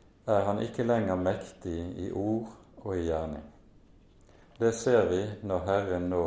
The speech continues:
kommer og kaller ham til å føre folket ut. Vi hører hvordan Moses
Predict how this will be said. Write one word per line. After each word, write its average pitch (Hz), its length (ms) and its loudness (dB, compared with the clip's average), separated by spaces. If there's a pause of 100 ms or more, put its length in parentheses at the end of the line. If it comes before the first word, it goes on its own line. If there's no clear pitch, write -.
(140)
kommer 95 460 -2 (480)
og 113 100 -12
kaller 98 400 4
ham 87 220 -2 (1400)
til 95 320 0 (240)
å 95 80 -6
føre 90 380 0
folket 85 480 -4
ut. - 240 -20 (920)
Vi 101 140 -6
hører 117 320 8
hvordan 107 400 4
Moses 107 480 -4